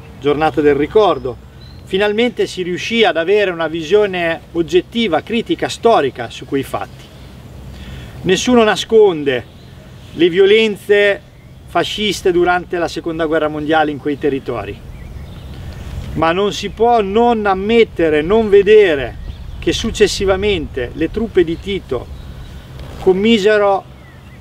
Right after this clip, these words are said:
un vero e proprio sterminio etnico, con, eh, l'argomentazione della vendetta rispetto ai responsabili delle violenze fasciste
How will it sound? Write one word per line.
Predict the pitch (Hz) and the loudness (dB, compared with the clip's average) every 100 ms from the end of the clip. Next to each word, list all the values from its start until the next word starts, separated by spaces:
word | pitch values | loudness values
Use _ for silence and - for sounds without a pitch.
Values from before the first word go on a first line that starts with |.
| - - | -20 -8
un | 170 180 | -2 2
vero | 220 208 | 4 4
e | - | 2
proprio | 202 202 202 | 0 2 0
sterminio | - 196 185 208 202 190 | 2 2 4 0 -2 0
etnico, | 196 147 127 120 - 110 - - - - - - - - - - - - - - - - - - - - - - - - - | 0 0 -8 -14 -12 -14 -14 -20 -20 -20 -20 -20 -20 -20 -20 -20 -18 -18 -16 -16 -16 -16 -16 -16 -16 -14 -14 -14 -14 -12 0
con, | 190 196 202 | 2 2 2
eh, | 202 196 196 196 190 185 180 | 4 4 4 6 4 2 0
l'argomentazione | - 185 190 180 208 214 202 208 - 254 240 208 | -2 0 2 4 2 2 0 -2 0 2 4 4
della | 202 190 | 4 4
vendetta | 202 196 226 233 - 170 | 2 2 4 4 2 -6
rispetto | 160 - 214 214 190 | -6 -4 -2 0 0
ai | 175 | 0
responsabili | 190 - 185 160 233 208 160 147 | 0 -2 -6 -2 0 0 0 -4
delle | 147 165 | -4 -2
violenze | 165 196 196 185 | 2 2 0 -8
fasciste | - 160 233 208 - 220 | -8 -8 -6 -6 -4 -4